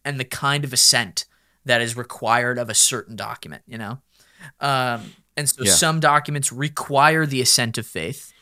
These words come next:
Speaker 1: you know? Some documents require the religious submission of, of intellect and will. And those are two really different things.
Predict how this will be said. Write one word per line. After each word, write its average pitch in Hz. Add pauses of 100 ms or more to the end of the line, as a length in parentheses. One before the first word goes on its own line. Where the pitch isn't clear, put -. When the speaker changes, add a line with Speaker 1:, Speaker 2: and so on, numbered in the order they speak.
(200)
Speaker 1:
you 123
know? 113 (420)
Some 165
documents 127
require 123
the 120
religious 120
submission 123
of, 117
of 117
intellect 123
and 120
will. - (560)
And 156
those 165
are 160
two 185
really 131
different 113
things. -